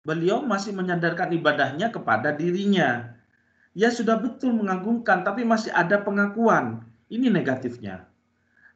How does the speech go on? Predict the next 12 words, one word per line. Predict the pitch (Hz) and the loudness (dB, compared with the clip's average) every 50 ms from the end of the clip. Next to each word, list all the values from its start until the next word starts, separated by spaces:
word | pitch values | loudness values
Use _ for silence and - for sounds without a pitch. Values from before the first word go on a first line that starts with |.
| _ - | _ 0
Tapi | 202 208 - 302 | 2 2 2 0
sudah | 269 - 208 170 175 | 0 0 2 4 6
lebih | 170 170 175 - 180 175 - | 6 6 4 2 0 -2 2
baik | 147 156 180 233 220 165 | 4 4 4 4 0 0
dari | 151 151 147 143 135 | 0 0 0 0 -2
bentuk | 143 135 131 - 151 120 | -6 -6 -6 -8 -6 -8
ikhlas | 165 - - - 196 190 - - | -8 -8 -4 -4 -4 -2 -2 -2
yang | 160 139 127 | -2 -2 -2
pertama | 123 113 - 104 101 101 95 | -4 -8 -8 -8 -8 -8 -8
tadi. | - 101 95 - 101 98 87 85 - _ _ _ _ _ _ _ _ _ _ _ _ _ _ _ _ | -8 -10 -10 -10 -10 -12 -12 -14 -16 _ _ _ _ _ _ _ _ _ _ _ _ _ _ _ _
Kata | _ - 185 185 226 233 233 | _ 0 2 4 4 4 4
muhibbin, | 240 233 233 277 285 196 185 214 226 233 233 254 240 - - | 6 6 6 6 6 4 2 0 2 2 2 0 -2 -6 -12